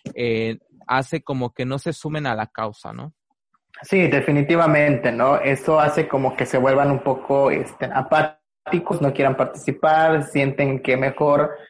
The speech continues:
Speaker 2: llevo mi vida tranquila, no pasa nada y todo, ¿no? Pero, pues, eh, yo siempre he dicho, es un proceso.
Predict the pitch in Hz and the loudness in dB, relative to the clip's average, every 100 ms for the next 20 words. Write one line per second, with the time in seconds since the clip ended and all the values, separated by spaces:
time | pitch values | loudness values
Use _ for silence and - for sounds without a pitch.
0 | _ - _ 143 151 156 156 135 139 139 | _ -20 _ -2 2 4 4 4 4 4
1 | 131 113 - - - _ _ 139 135 139 | 4 2 0 -6 -8 _ _ 0 0 2
2 | 190 196 190 190 147 143 139 139 143 135 | 2 4 6 4 4 2 2 0 0 2
3 | 143 147 143 131 - - - _ - 139 | 2 4 4 0 -4 -16 -20 _ -6 0
4 | 135 131 127 135 147 143 - 143 147 165 | 2 4 4 2 0 -2 0 2 2 2
5 | 165 180 185 160 165 170 190 196 170 147 | 2 4 2 2 2 2 2 4 4 2
6 | 135 131 147 185 151 131 | 0 0 0 0 0 -2